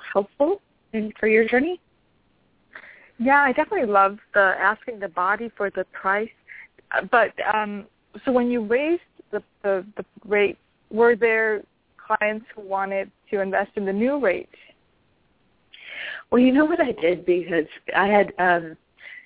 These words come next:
Speaker 1: I've had a couple of different mentors in my experience, and each of them have had different areas of expertise. So, um, when I was in that mentorship,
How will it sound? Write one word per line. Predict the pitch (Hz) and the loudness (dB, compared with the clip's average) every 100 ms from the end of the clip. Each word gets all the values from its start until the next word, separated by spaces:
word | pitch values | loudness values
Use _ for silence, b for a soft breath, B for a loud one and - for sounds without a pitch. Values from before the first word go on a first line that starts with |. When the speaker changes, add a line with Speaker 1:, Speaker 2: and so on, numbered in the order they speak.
| B _ - | B _ -2
Speaker 1:
I've | 196 | 0
had | 202 226 | 2 0
a | |
couple | 220 208 240 | 0 -4 -2
of | 254 | -2
different | 254 - 285 | -4 -10 -12
mentors | 214 185 170 165 | -12 -12 -12 -12
in | 170 | -10
my | 170 165 | -8 -10
experience, | 165 - 147 131 151 175 | -10 -6 -4 -4 -6 -6
and | 180 180 | -4 2
each | 233 277 | 0 2
of | 302 202 | 0 0
them | 156 175 | -4 -4
have | 175 | -8
had | - 170 160 | -2 -2 -2
different | 170 170 190 185 | -4 -2 -4 -2
areas | 160 156 165 170 | 0 0 -2 -6
of | 151 | -6
expertise. | 151 - 160 - - - _ _ _ _ _ _ _ - - 226 | -6 -8 -12 -10 -10 -10 _ _ _ _ _ _ _ -20 -14 0
So, | 196 190 180 - | 2 2 -2 -8
um, | - 196 180 175 _ - 196 202 - 107 - | -10 -8 -8 -10 _ -16 -14 -14 -14 -16 -10
when | 190 190 | -4 2
I | 190 | 2
was | 196 | 2
in | 190 208 | -2 -2
that | 190 175 - | 2 2 0
mentorship, | 196 190 185 175 170 175 165 | -10 -14 -12 -12 -10 -8 -10